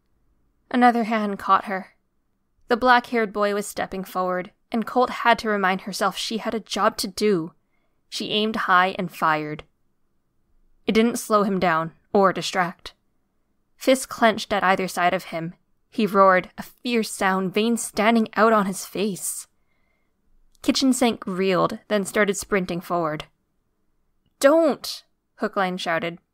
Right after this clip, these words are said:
There was no controlling it, apparently. A headlong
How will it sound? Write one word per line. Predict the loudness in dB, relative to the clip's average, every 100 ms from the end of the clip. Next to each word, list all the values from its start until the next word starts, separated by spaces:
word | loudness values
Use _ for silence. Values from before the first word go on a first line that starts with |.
| _ _ _ _ _ _ 0
There | 2
was | 2
no | 4 2
controlling | 2 0 4 4 4
it, | 2 -2
apparently. | -2 0 2 0 -4 -6 -10 _ _ _ _ _ _ _ -12
A |
headlong | -12 0 2 4 4 4